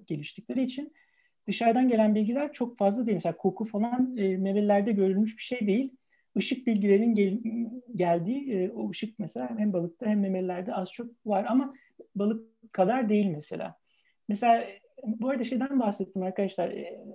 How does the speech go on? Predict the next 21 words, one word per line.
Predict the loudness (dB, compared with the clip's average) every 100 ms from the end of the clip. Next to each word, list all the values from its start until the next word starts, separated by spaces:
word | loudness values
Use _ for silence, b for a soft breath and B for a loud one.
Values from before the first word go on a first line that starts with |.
| -18
slaytların | -2 0 2 2
en | 2
başına | 0 -2 0
w | 0
w | 0
w | 2
yaksilab | 2 2 0 -2 -2 -2
dot | -8 -4
com'a | -4 -2
girerseniz | -2 -2 -4 -4 -4
makalelerimizi | -6 -4 -2 -2 -2 -4 -2
görürsünüz. | -2 -2 -6 -8 b b b b b -6
E, | -2 -2
iki | -2 0
bin | 4 4
dört | 4 2
yılındaki | 0 2 2 0 -4
makalemizde | -2 -4 -2 -2 -2 -4
şey | -4 -2
gördük | -2 -6 -8
mesela | -6 -4 -4